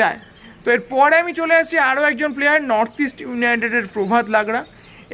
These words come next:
এই প্লেয়ারটাকেও নাকি এসসি ইস্ট বেঙ্গল অফার করেছে। এটা কিন্তু এই মুহূর্তে একটা স্ট্রং রুমার। তো দেখো, প্রভাত লাকড়া এই মরশুমে নর্থ ইস্ট ইউনাইটেডের হয়ে যতটা গেম টাইম পেয়েছে, খুব একটা খারাপ খেলেছে কিন্তু বলা যাবে না।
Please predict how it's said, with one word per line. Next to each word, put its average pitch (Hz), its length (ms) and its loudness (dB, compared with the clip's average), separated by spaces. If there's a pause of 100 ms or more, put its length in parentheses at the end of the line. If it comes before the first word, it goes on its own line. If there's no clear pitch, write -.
এই 302 140 4
প্লেয়ারটাকেও 311 580 0
নাকি 285 200 -4 (320)
এসসি 226 220 -6
ইস্ট 208 140 -10
বেঙ্গল 254 280 0
অফার 240 240 0
করেছে। 240 260 0 (540)
এটা 330 140 4 (100)
কিন্তু 349 280 -4
এই 320 120 -2
মুহূর্তে 320 280 -4
একটা 320 140 -4 (100)
স্ট্রং 285 400 0 (160)
রুমার। 302 300 2 (680)
তো 320 140 0
দেখো, 349 160 2 (100)
প্রভাত 302 320 2
লাকড়া 311 240 0 (160)
এই 277 160 -2
মরশুমে 302 440 0 (260)
নর্থ 226 240 -4 (100)
ইস্ট 262 120 -8 (100)
ইউনাইটেডের 254 580 0
হয়ে 254 120 2 (140)
যতটা 247 420 0 (580)
গেম 240 220 2
টাইম 240 160 2 (120)
পেয়েছে, 240 340 0 (380)
খুব 262 180 -2
একটা 285 160 -2 (200)
খারাপ 240 280 2 (120)
খেলেছে 269 300 -2 (100)
কিন্তু 262 200 -4 (140)
বলা 202 200 0 (100)
যাবে 190 280 0
না। 175 60 -12